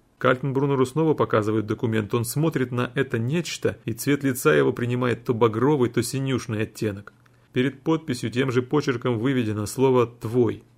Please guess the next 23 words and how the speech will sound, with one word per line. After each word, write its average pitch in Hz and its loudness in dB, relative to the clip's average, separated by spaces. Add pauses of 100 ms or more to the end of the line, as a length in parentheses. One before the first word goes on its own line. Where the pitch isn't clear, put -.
(160)
Обвинитель 135 -2
обращается 127 2
к - -8
Кальтенбруннеру. 104 -4 (120)
«Не 143 -2
правда 220 6
ли, 202 6
подсудимый, 165 2
было 160 4
бы 151 2
нелепо 147 4
предположить, 127 4
что - 0
факсимиле 127 2
воспроизводит 151 2
и - -10
такое 156 6
интимное 156 2
обращение 143 4
к 139 -4
адресату, 131 0
как 147 0
«твой», 135 0